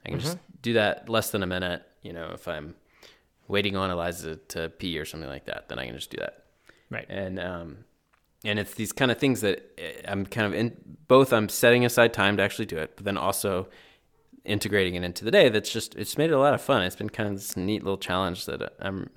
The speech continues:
Speaker 1: I'm really into. And I'm sure if I dedicated a lot of time every day to it, then I'd progress a lot faster, but that's not the goal. You know, I've got all year to do these five pull-ups. <laughs>
Speaker 2: Right.
Speaker 1: So,
Speaker 2: <laughs> Right.
Speaker 1: you know, so I just
Speaker 2: Right.
Speaker 1: gotta keep having fun with it.
Speaker 2: Good. Very good.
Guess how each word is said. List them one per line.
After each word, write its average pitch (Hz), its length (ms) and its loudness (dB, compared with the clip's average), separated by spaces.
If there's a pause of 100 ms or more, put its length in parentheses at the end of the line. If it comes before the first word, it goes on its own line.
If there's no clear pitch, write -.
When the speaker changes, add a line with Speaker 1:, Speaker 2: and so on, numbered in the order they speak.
Speaker 1:
I'm 101 60 -6
really 95 200 -2
into. 92 280 -6
And 92 100 -2
I'm 113 60 0
sure 165 180 6
if 139 100 6
I 113 80 4
dedicated 98 480 0
a 87 80 0
lot 92 220 2
of 90 60 -6
time 92 260 -2
every 87 180 -4
day 92 220 -2
to 117 160 -2
it, 120 100 0
then 92 100 -2
I'd 90 200 -10
progress 78 340 -6
a 76 40 -8
lot 87 200 -4
faster, 98 380 -2
but 101 280 0 (380)
that's 110 200 2
not 110 160 0
the 92 60 -2
goal. 85 340 -4 (100)
You 98 120 -8
know, 80 120 -6 (320)
I've 113 80 -4
got 120 120 10
all 120 140 12
year 113 220 6
to 90 80 -6
do 87 140 -10
these 82 140 -8
five 85 200 -8
pull-ups. - 360 -8
<laughs> - 20 0
Speaker 2:
Right. - 280 4
Speaker 1:
So, - 200 2
Speaker 2:
<laughs> 156 480 0
Right. 117 120 -6
Speaker 1:
you 110 100 0
know, 95 140 -2
so - 160 -2
I 101 80 0
just - 200 -8
Speaker 2:
Right. 107 300 4
Speaker 1:
gotta - 80 -14
keep 117 180 -4
having 107 160 -4
fun 117 180 -4
with 98 100 -14
it. - 100 -12 (1200)
Speaker 2:
Good. 269 260 4 (120)
Very 220 200 2
good. 120 200 -2